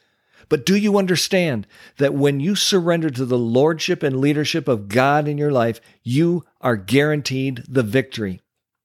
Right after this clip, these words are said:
Why? Because the almighty, all-powerful God of the universe is right there on the battlefield with you. Truly,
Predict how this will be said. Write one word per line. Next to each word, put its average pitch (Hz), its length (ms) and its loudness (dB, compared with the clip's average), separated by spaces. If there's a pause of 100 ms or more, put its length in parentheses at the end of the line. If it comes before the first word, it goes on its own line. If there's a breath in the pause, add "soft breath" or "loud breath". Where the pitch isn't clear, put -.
(120)
Why? 120 500 2 (240 loud breath)
Because 135 280 0
the 117 180 -2
almighty, 139 720 0
all-powerful 135 800 0
God 131 380 2
of 117 120 0
the 110 100 0
universe 120 560 0
is 101 240 -4
right 104 480 0
there 110 420 0
on 110 200 -2
the 95 80 0
battlefield 113 840 -2
with 101 240 0
you. 90 220 -4 (540)
Truly, 156 480 2